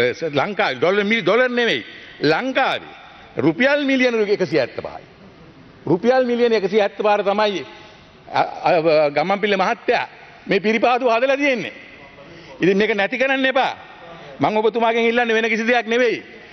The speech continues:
තෙල් ටැංකිය ගැන මම කතා කරන්නේ නැහැ. තෙල් ටැංකිය අපිට ඕනේ. නමුත් තෙල් ටැංකිය දිරලා තියෙන්නේ. හුඟක් තෙල් ටැංකිය මාත් දීලා බැලුවානේ. මාත් ඔගේ හිටපු නියෝජ්‍ය ඇමතිවරයෙක් නේ. මගේ හිටියේ බොසා තමයි, බ-, ම-, ම-, ඇමතිතුමා තමයි, මෙතන අපේ සුසිල් ප්‍රේමචන්ද් මහත්තයා.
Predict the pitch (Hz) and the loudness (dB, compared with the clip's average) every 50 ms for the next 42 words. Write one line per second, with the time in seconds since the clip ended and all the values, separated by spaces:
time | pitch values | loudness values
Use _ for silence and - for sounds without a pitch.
0 | - - - - - - - 175 208 185 - 233 233 220 233 220 233 226 226 226 | -20 -20 -20 -20 -6 -2 0 0 0 0 0 -2 0 0 0 0 0 0 0 -2
1 | 220 208 208 208 220 214 214 226 226 214 214 226 220 - 196 190 196 190 220 214 | 0 0 0 0 0 0 0 0 0 0 0 -2 -2 0 0 0 0 0 -2 -2
2 | 196 214 196 190 214 196 208 240 247 247 208 135 - - - - - - - - | 0 0 0 0 0 0 2 2 2 0 -2 -4 -8 -12 -20 -20 -20 -20 -20 -20
3 | - - - - - - - - - - 165 185 214 165 - 185 202 190 233 233 | -20 -20 -20 -20 -20 -20 -20 -10 -4 -2 -2 0 0 0 0 0 0 0 0 -2
4 | 240 226 202 151 180 214 247 254 285 277 220 202 156 143 107 80 90 104 101 - | -2 -2 -4 -2 0 0 2 2 0 0 -2 -2 -4 -6 -6 -10 -14 -18 -18 -20
5 | - - - - - - - - - - - - - - - - 127 170 185 180 | -20 -20 -20 -20 -20 -20 -20 -20 -20 -20 -20 -20 -20 -18 -8 -2 0 0 0 0
6 | - 147 151 156 160 180 - 190 180 135 147 160 139 143 156 160 175 170 139 139 | 0 -2 -2 0 0 0 0 0 2 2 0 0 -2 -4 -4 -2 -2 -2 -2 -2
7 | 131 147 175 190 196 170 147 151 156 147 180 170 156 147 147 151 160 156 135 135 | 0 0 0 0 0 0 0 -2 0 0 -2 -2 0 0 0 0 0 0 0 0
8 | 160 131 127 147 139 120 180 180 190 180 208 202 196 196 196 208 196 180 - - | 0 0 0 0 2 0 0 0 0 0 2 2 0 0 -2 -4 -6 -6 -8 -14
9 | - - - - - - - - - - 135 156 190 180 175 165 175 202 185 160 | -20 -20 -20 -20 -20 -20 -20 -6 -4 -2 0 0 2 0 0 0 0 0 0 0
10 | 165 160 196 185 180 185 180 196 196 190 170 156 156 143 143 156 143 143 143 151 | 0 2 2 0 0 0 0 0 0 0 0 -2 0 -2 -2 -2 -2 -2 -2 -2
11 | - 139 165 170 - - 185 185 175 185 196 202 196 180 160 185 175 160 156 156 | -2 -2 -2 -2 -2 -2 0 0 0 0 0 0 -2 -2 -2 0 0 0 -2 -2
12 | 127 131 139 190 202 185 226 214 214 202 196 160 135 127 107 - - - - - | -4 -2 -2 -2 -2 0 -2 -2 0 -2 -2 -2 -2 -4 -4 -4 -4 -4 -6 -10
13 | 92 | -12